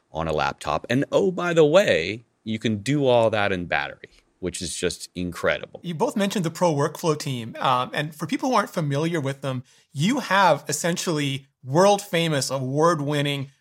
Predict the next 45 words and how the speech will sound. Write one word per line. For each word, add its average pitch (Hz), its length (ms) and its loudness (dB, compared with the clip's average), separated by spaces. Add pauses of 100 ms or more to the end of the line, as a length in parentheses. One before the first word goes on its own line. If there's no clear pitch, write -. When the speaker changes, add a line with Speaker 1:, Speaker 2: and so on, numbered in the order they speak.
(100)
Speaker 2:
three 170 280 -4
D 185 160 -2
artists 135 560 0
and 127 180 -4
filmmakers 135 920 -2
and 127 240 -4
audio 151 460 2
engineers, 127 720 -4
just 147 300 -6 (340)
the 160 140 2
best 185 400 4
of 185 80 2
the 156 60 2
best 139 200 6
people 160 160 -2
from 135 160 -4
Pixar, 139 420 -2
I 135 160 2
L 139 140 4
M, 127 200 0 (220)
any 190 200 4
<laughs> - 0 -
place - 360 0
you 165 120 0
can 147 140 0
think 143 260 0
of 123 200 4
with 135 160 -4 (220)
high, 170 300 4
like, 165 200 -2
super 208 440 0
user 139 400 2
people - 340 0
there. 131 260 2
What 185 120 2
does 269 140 2
it 254 120 2
mean 175 220 0
for 175 120 -2
you 151 160 2
and 147 80 -2
your 135 120 0
teams 143 400 -4
to 147 100 0
have 135 420 0